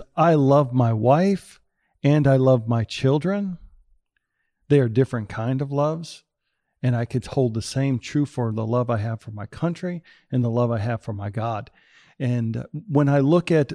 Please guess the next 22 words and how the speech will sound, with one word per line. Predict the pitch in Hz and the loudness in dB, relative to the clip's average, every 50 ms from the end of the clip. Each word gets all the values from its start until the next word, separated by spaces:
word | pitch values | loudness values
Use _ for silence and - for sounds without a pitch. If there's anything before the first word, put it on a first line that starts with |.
| - - 120 | -6 0 4
being | 117 139 139 143 139 131 127 127 - | 6 6 6 6 6 6 4 2 2
a | 139 123 120 | 0 0 0
godly | 104 - 131 131 160 160 127 120 120 | 0 0 2 2 2 2 2 2 2
man, | 117 117 110 110 104 | 2 2 0 -2 -4
a | 104 | -6
Christian | - - - 185 185 - - - 123 110 107 | -6 -2 0 0 0 0 -2 -2 -2 -2 -2
man, | 110 110 104 - 113 _ - _ _ _ _ _ _ - | -4 -6 -8 -8 -12 _ -20 _ _ _ _ _ _ -10
uh, | - 120 123 123 120 123 127 131 - - _ _ _ _ _ _ _ | -6 -4 -2 -2 -2 -4 -6 -8 -12 -18 _ _ _ _ _ _ _
from | - 190 190 185 | -2 0 2 2
the | 165 | 2
military, | 143 135 147 143 143 135 - - 135 139 135 135 135 131 | 4 4 4 4 4 2 2 0 0 0 2 2 2 0
especially | 120 - - - 135 123 - - 135 131 127 123 | 0 -2 0 0 0 0 0 0 2 4 4 4
nearing | 117 117 127 131 135 135 131 123 | 4 4 4 4 4 2 0 0
the | 110 120 120 120 | -2 -2 -4 -4
end | 123 127 123 117 | -4 -4 -4 -6
of | 113 104 | -6 -6
my | 113 117 110 110 107 110 110 127 - 170 _ _ _ 247 - | -6 -6 -6 -6 -8 -8 -10 -12 -14 -16 _ _ _ _ -18
service, | - - - - - 151 147 123 113 110 101 - - - - - _ _ - _ _ _ _ _ - | -14 -10 -4 0 0 0 0 0 -2 -4 -6 -8 -14 -18 -20 -20 _ _ -20 _ _ _ _ _ -6
uh, | 127 123 127 123 123 127 | -4 -2 -2 -4 -2 0
there | 139 156 165 | 0 0 2
was | 160 143 120 - | 2 2 2 2
a | 131 120 117 | 2 0 0